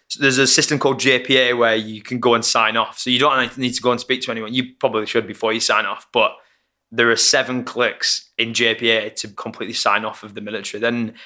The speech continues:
everything else that happens thereafter, but there, you know, you go through the process of clicking seven times. So Doc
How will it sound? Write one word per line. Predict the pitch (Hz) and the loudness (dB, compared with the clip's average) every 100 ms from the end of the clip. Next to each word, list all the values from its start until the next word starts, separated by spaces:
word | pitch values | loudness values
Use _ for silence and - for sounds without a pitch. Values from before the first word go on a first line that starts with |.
| - | -4
everything | 143 147 139 127 | 0 0 0 2
else | 123 117 | 2 2
that | 120 117 | 0 0
happens | 120 113 117 | -2 -2 -2
thereafter, | 117 120 117 - | 2 2 0 -4
but | 110 | -8
there, | 104 110 - | -8 -10 -12
you | 110 | -12
know, | 113 104 | -8 -8
you | 104 | -10
go | 98 117 | -2 -2
through | - 117 | -2 -6
the | 110 | -10
process | - 113 104 104 | -2 -2 -2 -6
of | 98 - | -12 -10
clicking | 101 - 107 | -10 -8 -6
seven | 110 104 | -6 -8
times. | 104 107 107 107 - _ _ _ _ | -6 -2 -2 -6 -18 _ _ _ _
So | 113 | -4
Doc | 104 113 104 - | 2 2 0 -10